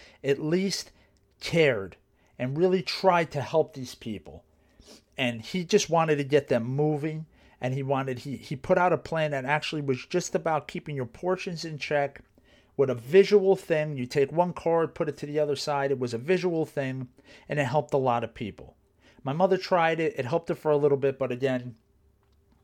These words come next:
most times it's a deeper issue than just,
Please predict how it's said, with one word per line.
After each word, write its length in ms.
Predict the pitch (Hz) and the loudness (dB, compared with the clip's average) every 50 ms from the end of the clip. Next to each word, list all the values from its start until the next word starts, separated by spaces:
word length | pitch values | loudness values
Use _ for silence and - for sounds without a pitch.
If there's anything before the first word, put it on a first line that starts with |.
| - - | -18 -12
most 420 | - 151 151 165 185 185 - - - | -10 -6 0 2 2 2 2 -2 -4
times 360 | 185 170 156 147 143 131 - - - - - - - | -2 -2 -2 -2 -4 -8 -12 -14 -18 -20 -20 -12 -4
it's 160 | - 143 139 143 | -2 -2 0 0
a 60 | 131 | 0
deeper 400 | 123 156 151 131 - 139 131 131 | 0 -2 -2 0 2 2 4 4
issue 340 | 139 131 - - 120 113 113 | 2 2 0 -4 -4 -6 -4
than 240 | 113 113 110 110 | -4 -4 -6 -6
just, 460 | 110 113 113 107 - - - - - | -6 -4 -4 -4 -4 -6 -10 -12 -20